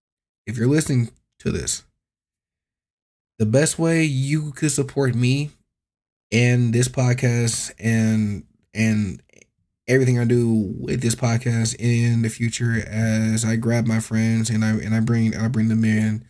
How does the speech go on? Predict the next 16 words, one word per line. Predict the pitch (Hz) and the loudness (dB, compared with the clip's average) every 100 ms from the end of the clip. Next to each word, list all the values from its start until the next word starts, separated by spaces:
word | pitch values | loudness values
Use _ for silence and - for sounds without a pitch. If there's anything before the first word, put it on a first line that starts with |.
| _ _ _ - | _ _ _ -4
we | 107 | -2
sit | - 117 | 0 -2
down | 110 110 110 104 | 0 0 0 0
and | 107 | -2
talk | 110 107 | -6 -6
about | 110 107 107 | -4 -4 -4
video | 120 107 107 | 0 0 2
games | 107 104 110 107 | 0 0 0 0
and | 107 | -2
anime | 98 107 107 107 107 107 110 117 _ _ _ _ | -4 0 2 2 0 0 -2 -4 _ _ _ _
and | 107 101 104 101 | -6 -2 -2 -2
so | - 113 | 0 0
many | 107 | 0
o-, | 95 104 - | 0 -2 -2
other | 110 107 | -2 0
things. | 123 - 104 107 95 - | -2 -2 -4 -2 -4 -8